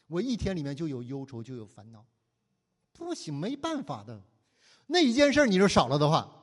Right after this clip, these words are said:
不行的。耶稣告诉我们一个真理，在这个地方，你不来拿呀，每天早晨干嘛呀？来拿。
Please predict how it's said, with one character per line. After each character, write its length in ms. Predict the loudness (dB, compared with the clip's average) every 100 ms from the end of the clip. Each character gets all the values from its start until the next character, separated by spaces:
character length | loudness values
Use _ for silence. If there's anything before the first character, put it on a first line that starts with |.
| _ _ _ _ _ -12
不 280 | -6 -4
行 480 | -4 -6 -10 -12 -14
的。 240 | -12 -14 -16 _ _ _ _ _ -12 -8
耶 160 | -2 -2
稣 120 | -2
告 240 | -2 -2
诉 60 | -2
我 60 | -4
们 100 | -6
一 40 |
个 100 | -8
真 280 | -4 -2 -2
理， 120 | -4
在 120 | -8
这 120 | -10
个 80 | -14
地 120 | -16
方， 180 | -20 -20 _ _ _ -20 -12
你 140 | -10
不 160 | -4 -2
来 120 | -2
拿 320 | -4 -6 0
呀， 220 | 0 -2 -8 _
每 100 | -4
天 160 | 0 2
早 160 | 2 0
晨 80 |
干 120 | 0 -2
嘛 160 | 0
呀？ 200 | -2 -2 -2
来 160 | -2
拿。 440 | 0 0 2 0